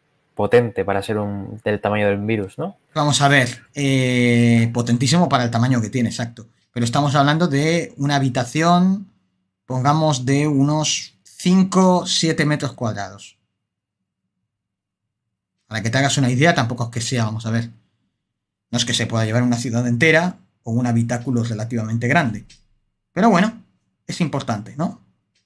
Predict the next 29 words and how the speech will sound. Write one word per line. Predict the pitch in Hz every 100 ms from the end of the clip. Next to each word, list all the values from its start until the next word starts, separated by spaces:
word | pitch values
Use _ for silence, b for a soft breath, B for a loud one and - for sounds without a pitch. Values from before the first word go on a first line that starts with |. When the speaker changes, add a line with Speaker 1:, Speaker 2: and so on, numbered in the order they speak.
| _ _ _ _ _ _ _ _ _ _ _ _ _ _ _ _
Speaker 1:
Sí. | 120 - _ _ _ _ _ _
Speaker 2:
Pero | 147 151
para | 156
que | 156
te | 185
des | 247 269
cuenta, | 277 170 117
son | 165 240
historias | 233 269 240
que | 185
suceden | 160 202 226
en | 180
la | 143
Federación. | 135 131 127 170 165 117 - _ _ _ _ _ _ _ _ b b -
¿Eh? | 170 277 - _ _
Vosotros | 147 175 185 185
diríais, | 175 165 143 147
"Lo | 127
que | 147
sucede | 131 185
en | 190
la | 175
Federación | 175 160 156 226 226
se | 143
queda | 202 196
en | 120
la | 120
Federación". | 120 120 117 117 113 101 - _ _ _
<laughs> | 156 131 117